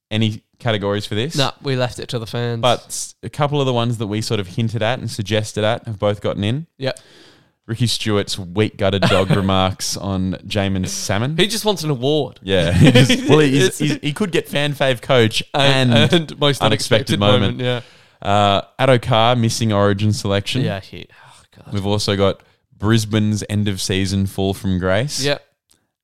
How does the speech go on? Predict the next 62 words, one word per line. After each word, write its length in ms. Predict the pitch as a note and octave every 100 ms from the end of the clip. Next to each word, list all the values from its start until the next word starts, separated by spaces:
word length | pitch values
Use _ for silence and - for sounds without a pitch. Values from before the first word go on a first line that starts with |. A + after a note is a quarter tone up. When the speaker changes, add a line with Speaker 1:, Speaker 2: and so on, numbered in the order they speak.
| -
Speaker 1:
And 460 | F#2+ F#2+ F#2 F2+ - _
the 80 | G2+
rise 340 | G2 G2+ G#2 G2+
of 60 |
the 60 | F#2+
Cowboys, 640 | G#2 G2 G2+ F2 C#2+ - -
which 140 | G2+
I 100 | G#2+
guess 380 | F#2+ G#2 A2 - - - - -
wasn't 320 | A#2 B2 B2 _
one 280 | G2+ G#2+
singular 460 | G#2+ - A2 G#2 G2+
moment. 380 | G2 G2+ B2+ C#3
It 40 |
was 140 | F#2+ -
kind 200 | A2 G#2
of 40 |
the 180 | G2 G#2+ - _ - _ _
whole 160 | - G#2+
season. 300 | A#2+ A2+ C#3
But 120 | C#3+
I 40 |
guess, 180 | C#3+ D#3+
like, 120 | D3+ -
the 80 |
moment 520 | G2+ G2 A2+ A2+ F2 - _ -
was, 180 | F#2+
like, 240 | F#2+ F#2 -
when 100 | F#2+
they 120 | F#2
really 380 | F#2 G2 G2 F#2
started 480 | - - F#2 F2+ E2+
to 100 | F2+
put 260 | - F#2+ -
together 380 | F#2 F2+ E2+
a 60 | E2
few 260 | D2+ F2 E2+
wins 240 | E2+ E2
at 80 | F2
the 60 | -
start 300 | - E2 D#2
of 40 |
the 60 | F3+
Speaker 2:
Yeah, 160 | G#3
Speaker 1:
season. 160 | D#2+ D#2
Speaker 2:
totally. 260 | F#3 C#3 A#2
Speaker 1:
And 60 |
Speaker 2:
I 40 | B2
Speaker 1:
we 60 |
Speaker 2:
think, 80 | E3+
Speaker 1:
went, 120 | F2
Speaker 2:
I 20 | D3+
think, 180 | D#3+ -
I 100 | D3+
think 240 | D#3+ - _ -
Speaker 1:
"These 140 | G2
guys 180 | F#2+ F2+
are 40 |
here 120 | E2+ D2+
Speaker 2:
Yeah. 60 |
Speaker 1:
to 40 | A#2+
play." 240 | E2 D#2+